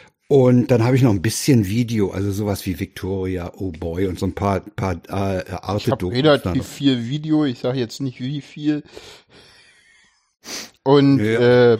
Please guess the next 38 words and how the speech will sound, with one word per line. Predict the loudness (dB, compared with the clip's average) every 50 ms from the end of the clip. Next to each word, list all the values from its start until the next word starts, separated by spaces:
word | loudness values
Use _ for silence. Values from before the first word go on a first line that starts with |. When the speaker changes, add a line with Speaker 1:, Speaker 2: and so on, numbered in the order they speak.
| 0 -2
Speaker 2:
Bilder | 0 2 4 4 4 4 4
hab | 2 2
ich | 0 0 0
auch | 0 2 2 2 2 0
noch, | -2 -4 -4 -4 -6 _
k-, | -16 -14 -12
selbst | -10 -10 -8 -6 -6 -8 -6 -2 0 2 2
Speaker 1:
Ja, | 2 2
Bilder | 2 2 2 4 2 2
hab | 2 2
ich |
Speaker 2:
aufgenommen, | 2 2 2 2 2 2
Speaker 1:
auch. |
Speaker 2:
jede | 2 0 0 0
Menge. | 0 0 2 2 2 2
Speaker 1:
Hm. | 2 2 0 -2 -6 _ _ _ _ _ _ _ _ _ _ _ _ _
Speaker 2:
Und | -4 -4 -2 -2 -4 -6 -6 -6
ja, | -4 0 2
Speaker 1:
Da | 4 4 4
Speaker 2:
ich | 4
Speaker 1:
hab | 2
Speaker 2:
muss | 0 0
Speaker 1:
ich | 0 0
Speaker 2:
mich | 2 2
Speaker 1:
auch | 2 2
noch | 2
Speaker 2:
noch | 2
mal | 2 0
um | 0
Speaker 1:
einiges. | 0 0 0 0 2 2
Speaker 2:
Backup | 2 0 0 -4
kümmern. | -8 -6 -4 -4 -4 -4 -6 -8 _ -10 -10 -10 -10 _ _ -14 -14 -14 -14 _ _ _ _ -20 -20 -20 -20 -20 _ _ _
Speaker 1:
Ja, | -6 -4 -2 -2 -2 -4 -8 -14 -12 -8
Speaker 2:
Ja. | -6 -6
Speaker 1:
das | -4 -6 -6 -8
ist | -10 -2 2
nicht, | 2 2 2 2 -4 -10 -10 -10
äh, | -8 -6 -4 -4 -4 -4 -4 -6